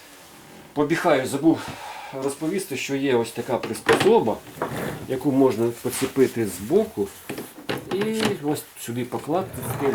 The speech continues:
мочалочку. Як на мене, ну, зручно, естетично. Так що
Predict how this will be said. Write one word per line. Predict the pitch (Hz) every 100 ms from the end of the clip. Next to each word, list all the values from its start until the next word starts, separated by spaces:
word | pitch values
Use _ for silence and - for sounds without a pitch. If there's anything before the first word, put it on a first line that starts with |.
| 110
мочалочку. | 147 - 104 98 - -
Як | 113 131 127
на | 131
мене, | 180 180 147 - - _ _
ну, | 254 - - 101 98
зручно, | 101 104 - 104 110 - - - - - - -
естетично. | 139 139 131 - 113 - 104 107 107 - - - 92 98 104 - - _ - - 180 - - -
Так | - 202
що | -